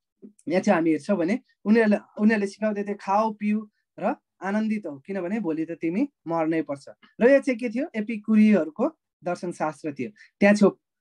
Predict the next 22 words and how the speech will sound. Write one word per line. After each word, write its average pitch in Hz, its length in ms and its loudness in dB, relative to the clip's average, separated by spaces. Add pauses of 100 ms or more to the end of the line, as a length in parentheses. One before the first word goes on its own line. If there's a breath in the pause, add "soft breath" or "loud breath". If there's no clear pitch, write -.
(160)
परमेश्वर 240 500 4
पनि 254 200 2
हुनुहुन्न, 220 360 0
होइन, 208 560 -6
त्यहाँ 202 120 -6
चाहिँ 190 120 -6
देवताहरू 214 440 0
छैनन्, 202 260 -6
त्यहाँ 175 120 -10
छेउ 175 140 -10
कुनै 214 220 0
पनि 220 200 2
न्याय 214 280 4
छैन। 202 260 -4 (340)
त्यसै 190 240 0
कारण 185 260 0
के 170 140 -6
गर? 190 240 -4 (400)
आनन्दले 196 600 2
जिउ 160 280 -8 (240)
भनेर, 139 320 -4 (400)
आनन्दले 185 600 2